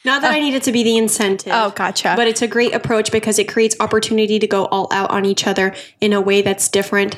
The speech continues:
Speaker 1: than
Speaker 2: Than a
Speaker 1: a
Speaker 2: shared
Speaker 1: shared holiday.
Speaker 2: holiday. Love that. I encourage everyone to utilize this in their own relationships and share the idea far and wide. Our anniversary for our first date is actually Feb nineteenth, so we kind of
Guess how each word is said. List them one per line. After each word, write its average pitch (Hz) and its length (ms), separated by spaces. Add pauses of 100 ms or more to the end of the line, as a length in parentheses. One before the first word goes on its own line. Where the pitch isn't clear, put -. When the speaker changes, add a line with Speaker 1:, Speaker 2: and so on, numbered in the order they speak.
Speaker 1:
than 196 100
Speaker 2:
Than 214 240
a - 40
Speaker 1:
a - 20
Speaker 2:
shared - 100
Speaker 1:
shared 196 380
holiday. 196 760
Speaker 2:
holiday. - 100 (140)
Love 208 380
that. 175 440 (160)
I 220 80
encourage 247 560
everyone 277 380
to - 80
utilize 226 420
this 233 300 (340)
in 240 160
their 233 220
own 269 140
relationships 233 680
and 208 140
share 220 240
the 220 100
idea 202 320
far 190 280
and 202 180
wide. 170 320
Our 240 180
anniversary 262 840 (520)
for 247 80
our 220 120
first 247 380
date 233 320
is 214 260
actually 220 460
Feb 208 260
nineteenth, 214 680
so - 200
we 214 120
kind 240 360
of 233 300